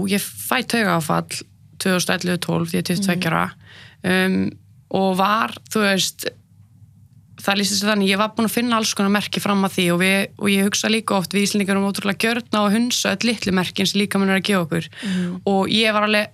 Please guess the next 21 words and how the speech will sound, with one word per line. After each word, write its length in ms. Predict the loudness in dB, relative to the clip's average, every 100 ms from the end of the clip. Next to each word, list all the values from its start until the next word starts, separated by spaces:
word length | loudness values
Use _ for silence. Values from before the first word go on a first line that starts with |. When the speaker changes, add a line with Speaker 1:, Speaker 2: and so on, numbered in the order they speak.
| -18 _ -20 -20 -20 -20 -20 -20 -8 -6
Speaker 1:
öll 180 | -4 -4
þar 340 | -2 -2 -2 -4
og 140 | -2 0
átt, 240 | 0 -2
og 60 | -2
veist, 160 | -2 0
ég 160 | 0
líka 240 | 0 0 0 2
verið 240 | 2 2
með 200 | 2 0 -2
bara 260 | 0 2 2
sannur 300 | 0 0 0
Íslendingur, 420 | 0 0 0 0
hef 100 | 0
alltaf 220 | 0 0 -2
harkað 320 | -2 0 0
vel 100 | 2
að 120 | 2
mér 200 | 2 2 0
og 60 |
svona, 360 | 0 2 2 0